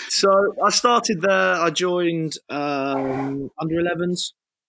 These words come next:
I, I joined just my local club down the road from, from where I live in Kings Angley,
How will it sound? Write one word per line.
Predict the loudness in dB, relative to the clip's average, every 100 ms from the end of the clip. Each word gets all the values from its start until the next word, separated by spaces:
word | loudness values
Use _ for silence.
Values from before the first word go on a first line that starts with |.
| _ -4
I, |
I | -2 -2 -2
joined | 0 0 -2 -4
just | -6 -2
my | 0
local | 0 0 -2
club | -2 -2 0
down | -2 0
the | 0
road | 0 0 -2
from, | -4 -4 -4
from | -6 -4
where | -2 -2
I | 0
live | -2 -4
in | -4
Kings | -4 -4
Angley, | -4 -2 -4